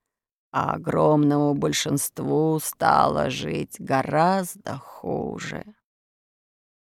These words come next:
«Не все же сразу!» отбивался Урфин. «Дойдет очередь и до других».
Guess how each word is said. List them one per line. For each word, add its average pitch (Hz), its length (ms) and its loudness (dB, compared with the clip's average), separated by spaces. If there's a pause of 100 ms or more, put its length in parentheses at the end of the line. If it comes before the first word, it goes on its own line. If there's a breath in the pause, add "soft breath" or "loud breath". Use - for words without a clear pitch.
(120)
«Не 220 540 10
все 220 300 10
же 214 140 10
сразу!» 254 760 8 (460)
отбивался 147 680 0
Урфин. 131 460 -4 (160)
«Дойдет 247 580 8
очередь 156 380 2
и 170 60 2
до 160 100 6
других». 151 580 4